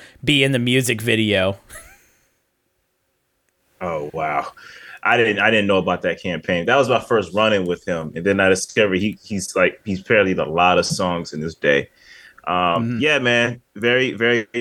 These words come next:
Speaker 2: talented dude for what he is. Very hilarious. Um, I give this film a solid four.
Speaker 1: Uh, th-, this one's a four five to me. It's, I,
Speaker 2: A
Speaker 1: I
Speaker 2: four point five or a four out of five?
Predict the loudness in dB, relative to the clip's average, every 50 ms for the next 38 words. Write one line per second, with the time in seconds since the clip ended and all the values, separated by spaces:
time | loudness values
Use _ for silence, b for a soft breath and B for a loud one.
0 | -6 -4 -2 -2 0 0 -2 -4 -6 -8 -4 -4 -4 -4 -4 -2 -2 -2 0 0
1 | 0 0 0 0 -2 -2 -2 0 0 0 0 0 0 0 0 2 2 0 0 -2
2 | -6 B B B B B B B -2 -2 0 0 0 -2 -2 -6 -6 -6 -8 -10
3 | -12 -14 _ _ _ _ _ -2 -2 -2 0 0 -2 0 0 0 -2 -2 -2 0
4 | 0 0 -2 -2 0 0 2 2 2 0 -4 -6 -8 -6 -6 -8 -10 _ _ _
5 | _ _ _ _ _ _ _ _ _ _ _ _ _ -6 -2 2 4 4 4 4
6 | 2 0 -2 -2 2 0 2 4 4 2 4 2 0 2 2 4 2 4 4 4
7 | 4 6 6 4 4 2 0 -6 -16 -18 _ _ -4 -2 -2 0 0 -2 -2 -4
8 | -6 _ b b b b b b b b b b 2 2 2 2 0 -2 -2 -2
9 | -2 -4 -6 -8 -12 -16 _ _ _ _ _ _ _ _ _ _ _ _ _ _
10 | -4 -2 -2 -2 -2 0 2 2 2 0 2 2 0 0 2 2 2 2 2 2
11 | 2 2 2 0 0 0 2 2 4 4 2 0 2 2 2 2 2 -2 -6